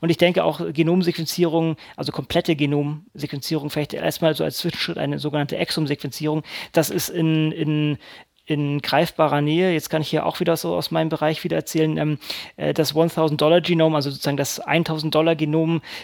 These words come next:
äh, ist in greifbarer Nähe. Illumina, eine Firma, die diese Sequenzierung macht, ähm, ha-,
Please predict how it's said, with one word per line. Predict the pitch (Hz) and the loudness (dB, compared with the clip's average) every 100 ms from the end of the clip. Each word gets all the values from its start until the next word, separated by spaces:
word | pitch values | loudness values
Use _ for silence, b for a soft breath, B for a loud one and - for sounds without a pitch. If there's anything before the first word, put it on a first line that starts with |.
| B | B
äh, | - 143 143 147 147 156 165 156 - - - _ | -6 0 2 0 -2 -6 -10 -14 -14 -18 -20 _
ist | 190 - - | -4 -4 -4
in | 175 | -6
greifbarer | 147 - 143 151 - 151 139 139 | -4 2 2 2 2 2 2 0
Nähe. | 147 160 180 175 175 170 160 - 143 | 0 2 4 4 4 2 -2 -6 -6
Illumina, | 165 151 160 175 170 160 | -4 0 2 4 4 4
eine | 151 151 | 2 -2
Firma, | - 165 156 | 0 0 0
die | 156 | -2
diese | 147 147 147 | -6 -4 -4
Sequenzierung | 156 143 - 170 156 151 | -6 -8 -4 -2 -2 -2
macht, | 156 - - | -4 -6 -10
ähm, | 147 139 | -8 -8
ha-, | - 175 | -10 -12